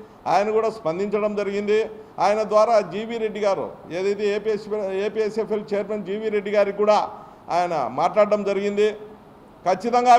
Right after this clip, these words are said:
మీ పరిష్కరిస్తాను మీ సమస్యను, ఈ టెక్నికల్ సమస్యను అని ఆయన కూడా అభయం ఇవ్వడం జరిగింది. అదే గత, గతంలో సస్పెండ్ అయిన బాక్సులు యాభై తొమ్మిది రూపాయలు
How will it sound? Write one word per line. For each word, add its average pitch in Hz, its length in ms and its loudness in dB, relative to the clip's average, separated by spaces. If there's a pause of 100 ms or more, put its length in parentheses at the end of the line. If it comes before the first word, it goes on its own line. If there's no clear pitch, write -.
మీ 214 100 0 (800)
పరిష్కరిస్తాను 233 720 0 (100)
మీ 185 160 -4
సమస్యను, 202 800 0
ఈ - 20 -2 (100)
టెక్నికల్ 202 480 -2
సమస్యను 196 440 -2 (140)
అని 185 200 -4 (140)
ఆయన 185 240 -4
కూడా 175 340 2 (880)
అభయం 214 240 2 (140)
ఇవ్వడం 208 320 2
జరిగింది. 185 360 -4 (600)
అదే 226 160 4 (140)
గత, 196 120 4 (380)
గతంలో 240 440 2 (1160)
సస్పెండ్ 220 440 2
అయిన 254 120 2
బాక్సులు 226 420 2 (100)
యాభై 226 280 4
తొమ్మిది 240 320 -2
రూపాయలు 233 400 2